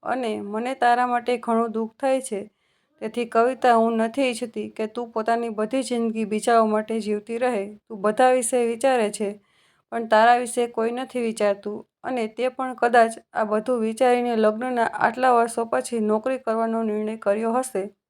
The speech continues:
તને ખબર છે, બહુ, મારી સાથે પણ કંઈક આવું જ થયું હતું. જ્યાં સુધી હું એકલી હતી, ત્યાં સુધી બધું ઠીકઠાક હતું. બધા મને બહુ પ્રેમ કરતા હતા, પણ જેમ જેમ મારી દેરાણીઓ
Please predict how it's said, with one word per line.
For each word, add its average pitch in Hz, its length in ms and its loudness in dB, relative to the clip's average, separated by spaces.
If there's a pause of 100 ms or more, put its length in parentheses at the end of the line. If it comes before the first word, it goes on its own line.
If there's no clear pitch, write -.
(1300)
તને 240 240 -2
ખબર 240 400 4
છે, 233 240 -2
બહુ, 233 320 2
મારી 240 460 2
સાથે 233 380 0
પણ 226 260 -4
કંઈક 226 300 -6
આવું 226 300 0
જ - 20 -18 (140)
થયું 254 280 0
હતું. 214 380 -6 (640)
જ્યાં 240 480 0
સુધી 240 360 -4
હું 226 220 2
એકલી 220 340 0
હતી, 269 320 2
ત્યાં 233 260 -6
સુધી 240 300 -6
બધું 226 400 -2
ઠીકઠાક 240 500 -2
હતું. 247 440 -4
બધા 240 240 0
મને 233 260 -4
બહુ 233 260 -2
પ્રેમ 220 340 -4
કરતા 226 360 0
હતા, 240 360 0
પણ 214 300 -6
જેમ 240 280 0
જેમ 254 200 0
મારી 233 280 2
દેરાણીઓ 233 640 0